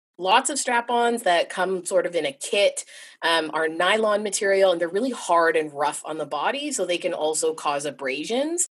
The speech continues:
So you wanna look for something a little bit softer. There's strap-ons in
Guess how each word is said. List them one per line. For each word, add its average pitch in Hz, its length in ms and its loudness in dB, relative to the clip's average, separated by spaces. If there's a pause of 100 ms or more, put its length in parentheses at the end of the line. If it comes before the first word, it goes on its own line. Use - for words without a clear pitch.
(160)
So - 120 -8
you 208 120 -6
wanna 220 180 0
look 208 160 -4
for 202 100 -8
something 190 320 -4
a 185 60 2
little 170 180 2
bit 151 300 -2
softer. 233 500 2 (260)
There's 170 180 -2
strap-ons 180 440 -2
in 160 140 -6